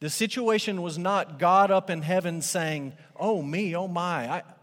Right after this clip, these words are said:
I, I didn't know these guys were gonna come." The situation was God looking at his people and their sin and their idolatry and saying, "I'm going to punish you for your sin, just like I said I was going to do.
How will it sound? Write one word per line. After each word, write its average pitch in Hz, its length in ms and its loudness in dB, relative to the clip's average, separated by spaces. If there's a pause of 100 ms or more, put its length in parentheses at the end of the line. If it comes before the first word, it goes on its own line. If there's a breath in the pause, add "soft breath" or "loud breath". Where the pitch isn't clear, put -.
(180)
I, 156 100 -16 (160)
I 185 160 -2
didn't 185 220 0
know 185 160 0
these 175 240 -2
guys 151 300 0
were 139 100 -6
gonna 123 220 -6
come." 113 400 -10 (1160 soft breath)
The 147 80 -6
situation 202 640 0
was 151 160 -2
God 180 280 4
looking 190 340 -2
at 143 60 -2
his 196 220 -2
people 180 400 -4
and 147 160 -6
their 180 160 -2
sin 180 320 -4
and 147 100 -8
their 165 140 -2
idolatry 156 580 -2
and 143 140 -8
saying, 147 300 -4 (340 loud breath)
"I'm 196 320 0
going 196 280 -2
to 170 60 -4
punish 196 460 -4
you 151 140 -6
for 147 200 -10
your 143 140 -4
sin, 135 440 -6 (200 loud breath)
just 170 240 -4
like 160 240 0
I 151 100 2
said 151 320 0
I 139 120 0
was 135 200 -6
going 131 340 -6
to 131 120 -14
do. 107 240 -12